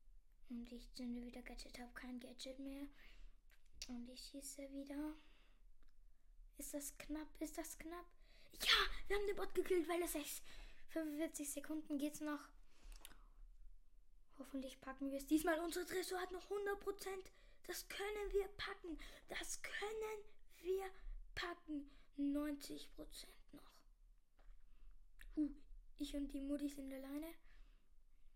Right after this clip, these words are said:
Nein, nein, nein. Ja, der Eight-Bit ist gerespawnt und nein, nein, nein. Uh, zwanzig Sekunden noch. Nein,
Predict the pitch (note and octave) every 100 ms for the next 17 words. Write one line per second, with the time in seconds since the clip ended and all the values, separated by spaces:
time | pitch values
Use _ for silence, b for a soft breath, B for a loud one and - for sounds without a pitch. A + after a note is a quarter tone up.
0 | - - D4+ E4 F4 E4+ - - F4 F4+
1 | F4+ - - - F4+ F#4+ G4+ F#4+ - b
2 | b b b b b b - - - -
3 | - - - - B3 A#3+ B3 B3 - D4
4 | C4 C4+ D4 C#4+ C#4 - - D4+ D#4 D4+
5 | D4+ - D#4 E4+ F4+ F#4 F#4 F#4+ G#4 G4+
6 | - - - - - - - - - C#4+
7 | D4+ D4 B - C#4 B3+ B3 B3+ A#3+ -
8 | B B - D4 D4 C#4+ D4+ D4+ - -
9 | D4+ D4+ D4+ D#4+